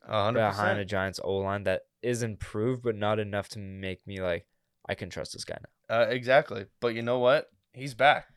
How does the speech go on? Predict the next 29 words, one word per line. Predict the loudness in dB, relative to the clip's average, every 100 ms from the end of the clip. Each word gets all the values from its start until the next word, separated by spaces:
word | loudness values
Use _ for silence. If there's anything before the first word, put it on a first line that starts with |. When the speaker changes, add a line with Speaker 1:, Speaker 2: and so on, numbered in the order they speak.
| _
Speaker 2:
Yeah. | 0 0 0
Speaker 1:
That | -2 -2
was | -2 -6
my | -2 0
running | 0 -4 -4 2
back | 2 2
stud. | -6 -8 -2 0 0 -4 _ _ _ _ _
Uh, | 0 2 4 2 2
my | 2
other | 4 4
running | 0 2
back | 0 0
stud | -4 -4 -4 -4
was | -8 -6
Nick | -6 -6
Chubb. | -6 0 0 0 -8 _ _ _ _ _ _ _
You | -10
know, | -8 -8
he | -6
didn't | -6 -6 -10 -12
do | -8 -4 -4 -6 -12 _ _ _ _ _ _ _
a | -12
lot | -8 -2 2 2 0 -6 _ _ _ _ _ _ _
for, | -14 -6
like, | -6 -6
scoring | -12 -14 -6 -2 -2 -4
wise, | -4 -4 -4 -8
but, | _ -4 -2
like, | -4 -4